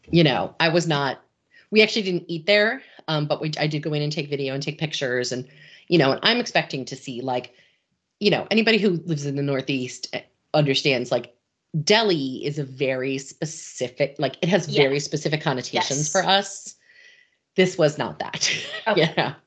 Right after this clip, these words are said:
Speaker 1: unfortunately.
Speaker 2: I mean, I
Speaker 1: Um,
Speaker 2: guess I figured that it, uh,
Speaker 1: Yeah. The ice cream shop, it, it was also opened. We did poke our heads in there, and it's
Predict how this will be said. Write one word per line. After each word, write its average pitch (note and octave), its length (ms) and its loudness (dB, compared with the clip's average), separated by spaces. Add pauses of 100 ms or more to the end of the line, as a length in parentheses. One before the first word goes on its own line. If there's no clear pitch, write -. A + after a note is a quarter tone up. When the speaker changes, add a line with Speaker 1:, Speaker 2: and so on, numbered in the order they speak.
(140)
Speaker 1:
unfortunately. A2+ 800 -6
Speaker 2:
I C#4 80 6
mean, C4 160 2
I G3 80 6
Speaker 1:
Um, E3 120 4
Speaker 2:
guess B2+ 160 -2
I A#3+ 80 2
figured F#3+ 520 -2
that E3+ 180 0
it, E3+ 160 -4
uh, E3+ 300 -4 (380)
Speaker 1:
Yeah. D3+ 200 0 (500)
The - 120 4
ice A3 180 4
cream A#3 180 -2
shop, G#3 300 -2
it, - 180 -8
it G#3 140 0
was G#3+ 140 -2
also G#3 260 2
opened. G3 320 -2
We F#3 100 -2
did F3 200 -4
poke F3+ 200 0
our F3 80 2
heads E3+ 280 -2
in E3+ 100 -2
there, F#3 400 -2
and D3 180 -6
it's D3+ 260 -6